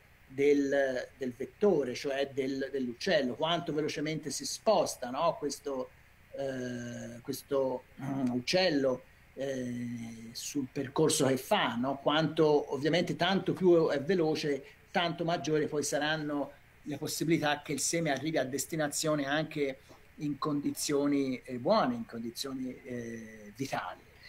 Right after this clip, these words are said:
E infine il, la fase finale, eh, ecco, è quella in cui appunto, eh, l'uccello, una volta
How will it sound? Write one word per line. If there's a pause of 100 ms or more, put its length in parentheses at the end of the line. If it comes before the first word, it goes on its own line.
(260)
E
infine
il,
la
fase
finale, (320)
eh,
ecco,
è
quella
in
cui
appunto,
eh,
l'uccello,
una
volta